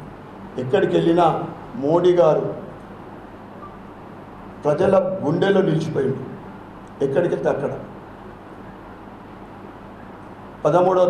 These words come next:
తారీఖున ప్రజలందరూ కూడా ఎదురు చూస్తూ ఉన్నారు, ఎప్పుడెప్పుడా అని ఓటేయడానికి సిద్ధంగా ఉన్నారు. మేము ప్రజలందరికీ ఒకటే కోరుతా ఉన్నాం, ప్రతి ఒక్కరు కూడా ఓటు వేయాల్సిందిగా మేము మనవి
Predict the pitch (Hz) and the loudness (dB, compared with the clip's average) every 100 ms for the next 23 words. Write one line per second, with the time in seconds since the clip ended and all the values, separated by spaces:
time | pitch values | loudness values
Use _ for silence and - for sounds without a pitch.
0 | 175 175 175 175 202 214 - - - - | 6 4 2 2 2 0 -4 -12 -16 -12
1 | 156 156 175 - 180 185 196 190 175 151 | -2 2 4 4 4 4 2 4 4 4
2 | 175 165 156 - 143 135 - - - - | 2 0 -4 0 0 0 -2 -4 -10 -14
3 | - - - - - 147 202 196 175 175 | -16 -16 -16 -10 -4 0 4 4 4 4
4 | 170 - - - - - - - - - | 4 4 -4 -8 -12 -14 -16 -16 -16 -16
5 | - - - - - - 165 180 160 156 | -16 -16 -16 -16 -16 -4 4 6 6 4
6 | - - - - - - - - - - | 0 -6 -10 -16 -16 -16 -16 -16 -16 -8
7 | 139 175 180 175 180 165 165 - 151 170 | 2 4 6 6 6 4 2 -2 0 2
8 | 160 156 156 143 - - - - - - | 4 4 2 0 0 -4 -12 -16 -16 -16
9 | - - - - 151 156 151 151 170 175 | -16 -16 -16 -6 -2 0 2 4 6 6
10 | 175 - - 180 - 160 - 165 160 170 | 4 2 0 0 2 2 4 4 6 2
11 | 165 - 143 170 160 170 160 160 156 - | 0 -2 -2 0 0 0 2 4 4 2
12 | - 139 156 156 147 143 147 139 147 143 | -2 -2 -2 2 2 2 -2 -2 2 2
13 | 143 - - - - - - 147 147 135 | 0 -8 -14 -16 -16 -12 -2 0 2 2
14 | 151 | 2